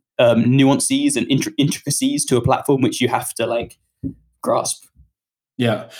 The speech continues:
Speaker 2: So spending time being a user of Reddit or being a user of whatever channel you wanna use is, is a good thing. Looking at popular posts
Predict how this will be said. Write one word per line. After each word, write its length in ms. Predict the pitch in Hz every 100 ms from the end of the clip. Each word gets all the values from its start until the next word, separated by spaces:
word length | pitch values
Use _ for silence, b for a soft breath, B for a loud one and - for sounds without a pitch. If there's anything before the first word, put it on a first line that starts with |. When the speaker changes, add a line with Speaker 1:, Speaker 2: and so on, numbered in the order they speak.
| B
Speaker 2:
So 200 | - 143
spending 340 | 135 156 165
time 300 | 147 147 135
being 160 | 139 147
a 40 |
user 640 | 127 143 135 135 123 117 -
of 160 | 113 104
Reddit 360 | 113 113 104
or 60 | 104
being 200 | 104 107
a 20 |
user 300 | 107 113 113
of 140 | 107 101
whatever 260 | 107 101
channel 240 | 98 110 101
you 100 | 101
wanna 140 | 98
use 260 | 98 107 101
is, 160 | 95
is 160 | - 98
a 40 |
good 140 | 98 104
thing. 280 | 110 98 98 B -
Looking 320 | 120 131 127
at 240 | 113 -
popular 340 | - 104 120 117
posts 540 | 113 127 127 - -